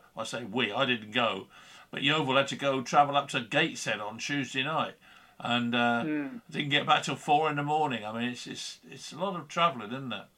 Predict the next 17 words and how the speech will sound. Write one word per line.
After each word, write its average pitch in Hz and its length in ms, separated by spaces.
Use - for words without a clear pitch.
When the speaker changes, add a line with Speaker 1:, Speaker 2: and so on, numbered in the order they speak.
Speaker 2:
It, 170 280
it 170 200
is, 156 260
isn't 143 200
it? 127 200
It 147 100
is 139 200
a 151 40
long, 156 300
lot 165 200
of 131 100
travelling, 139 400
and, 135 140
and, 139 240
um, 139 200
yeah, 208 240
but 196 220